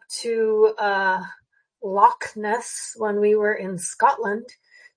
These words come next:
to, uh, scope out that monster they talked about up there. And it was rainy, so we had to stay inside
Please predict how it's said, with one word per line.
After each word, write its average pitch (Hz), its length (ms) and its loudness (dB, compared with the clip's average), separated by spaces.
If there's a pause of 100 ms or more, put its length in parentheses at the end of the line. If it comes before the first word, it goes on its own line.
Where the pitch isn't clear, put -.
to, 202 680 0
uh, 190 260 -2
scope 220 440 0
out 220 200 4
that 190 240 -2
monster 185 680 0
they 175 140 -2
talked - 220 -2 (160)
about 185 160 2
up 180 160 0
there. 202 300 2 (480)
And 202 160 2
it 190 80 0
was 165 160 0
rainy, 180 560 2
so - 180 -2
we 190 80 2
had 196 160 4
to 180 80 0
stay 190 320 2
inside 190 380 -4